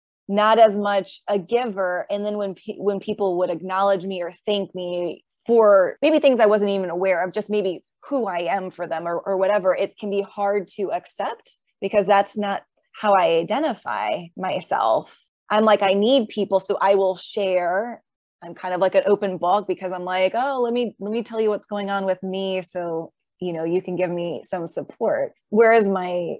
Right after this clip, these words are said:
twin sister, she has more of that burden conversation. We have differing dynamics from our childhood, which is really kind of fascinating. So when I asked you and you ta-,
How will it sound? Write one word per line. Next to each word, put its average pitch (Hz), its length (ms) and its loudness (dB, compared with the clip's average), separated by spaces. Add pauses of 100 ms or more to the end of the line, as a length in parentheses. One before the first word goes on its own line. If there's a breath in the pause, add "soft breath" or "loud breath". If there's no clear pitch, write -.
(120)
twin 190 260 0
sister, 160 880 0
she 233 240 -4
has 214 240 0
more 185 260 -2
of 165 100 -4
that 156 260 -4
burden 196 420 -2
conversation. 139 1300 -8 (420)
We 247 180 4
have 202 440 4 (120)
differing 190 600 0 (140)
dynamics 190 1000 -4 (340)
from 190 460 0
our 180 160 0
childhood, 214 720 0
which 190 260 -2
is 185 160 -4
really 175 600 -4 (120)
kind 175 140 -6
of 165 80 -4
fascinating. 208 800 0 (100)
So 208 640 4
when 214 160 -2
I 214 60 -2
asked 233 380 -6
you 202 100 -4
and 190 80 -6
you 190 80 -4 (160)
ta-, 196 200 -10